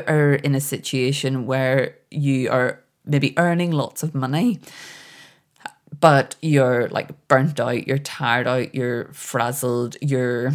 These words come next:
like, you're constantly working, <laughs> then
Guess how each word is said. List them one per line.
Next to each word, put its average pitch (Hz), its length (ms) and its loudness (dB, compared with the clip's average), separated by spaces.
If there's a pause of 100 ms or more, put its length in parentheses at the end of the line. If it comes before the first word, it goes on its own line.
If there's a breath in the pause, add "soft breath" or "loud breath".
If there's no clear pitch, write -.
(680 loud breath)
like, 139 160 -2
you're 269 140 2
constantly 160 460 2
working, 165 640 2 (180 loud breath)
<laughs> - 160 -20
then 156 600 2